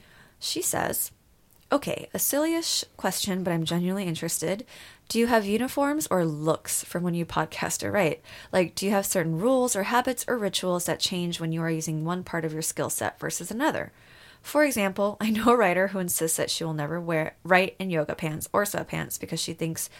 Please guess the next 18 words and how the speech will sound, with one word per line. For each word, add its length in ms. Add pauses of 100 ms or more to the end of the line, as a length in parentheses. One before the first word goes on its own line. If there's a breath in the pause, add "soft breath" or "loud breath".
(160 soft breath)
they 80
are 80
too 320
unstructured 720
and 140
says, 340 (320 loud breath)
'Sloppy 420
pants, 500
sloppy 420
thoughts.' 600
<laughs> 60 (640 loud breath)
When 280
you 80
were 160
writing 320
Tell 180
Me 100
Everything, 540